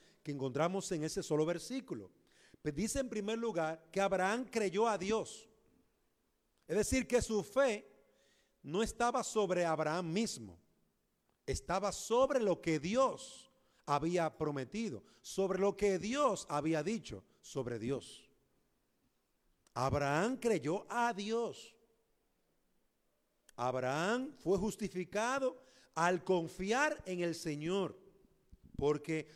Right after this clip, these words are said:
cuando recibió de Dios una promesa de bondad y misericordia, él abrazó y dijo, "Esto me lo dio Dios a mí, yo lo creo, es mío. Es mío. Dios me prometió esto,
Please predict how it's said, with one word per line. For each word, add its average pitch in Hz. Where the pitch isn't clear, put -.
cuando 175
recibió 180
de 269
Dios 240
una 233
promesa 208
de 131
bondad 135
y 208
misericordia, 135
él 123
abrazó 135
y -
dijo, 113
"Esto 139
me 151
lo 139
dio 135
Dios 139
a 131
mí, 147
yo 123
lo 143
creo, 151
es 156
mío. 147
Es 139
mío. 165
Dios 185
me 254
prometió 220
esto, 269